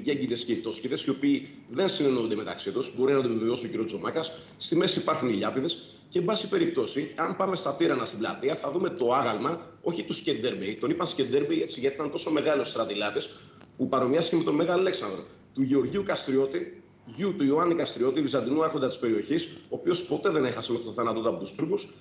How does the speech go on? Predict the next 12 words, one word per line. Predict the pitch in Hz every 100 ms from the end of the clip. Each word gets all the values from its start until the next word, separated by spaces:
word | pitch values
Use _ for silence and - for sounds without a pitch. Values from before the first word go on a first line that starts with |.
| -
και | 143
ο | 139
οποίος | 185 143 - - -
αυτοπροσδιορίζεται | - 123 143 143 143 123 131 160 185 147 113 -
προς | - 147 -
τη |
Δύση | 110 165 165 180 - - -
ως | 165 156
πρίγκιψη | - 165 165 156 131
Πυρωτών | 131 127 175
και | - 143
Έλληνας. | 107 87 -